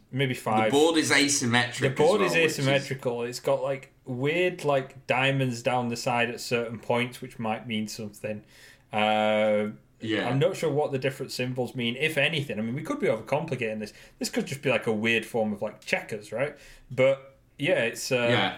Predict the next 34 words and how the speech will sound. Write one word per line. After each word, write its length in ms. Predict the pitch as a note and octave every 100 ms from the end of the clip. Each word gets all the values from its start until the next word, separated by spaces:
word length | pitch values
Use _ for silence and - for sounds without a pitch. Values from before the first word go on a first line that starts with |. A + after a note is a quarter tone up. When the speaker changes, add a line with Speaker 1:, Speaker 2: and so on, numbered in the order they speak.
| -
Speaker 1:
it's 160 | -
a 80 | C#3
weird 340 | B2+ D#3+ E3+ C#3
looking 520 | C3+ C3 A#2+ G#2 - _ -
game, 400 | A#2+ A#2+ A2 G#2
to 140 | -
say 180 | A#2 G#2+
the 140 | G#2+
least. 440 | G2+ B2 - - -
Like, 300 | A2+ - - - - -
if 160 | -
that 220 | A3 E3
dropped 440 | C3+ C3+ C#3 - A2+
at, 120 | A2
you 100 | A2+
know, 280 | A2 G2+ G2
like, 300 | A#2+ A2 - _ -
Essen 340 | B2 A#2 C#3 G#2+
or 60 |
something, 480 | G2+ G#2+ G2+ G#2 G2+ - - - _
people 180 | C3+ D3
would 40 |
be 80 | B2+
like, 220 | G#2+ A2 - _ -
"What? 180 | - - _
What's 180 | C3 -
this? 360 | B2 A#2 - C3+
<laughs> 40 | -
This 160 | C3
is 140 | B2 A2
weird." 460 | G#2+ C3+ - - - - - - - - _
So 440 | - B2 A#2+ A#2 - - - - - - - -
Speaker 2:
I 60 | -
do, 180 | -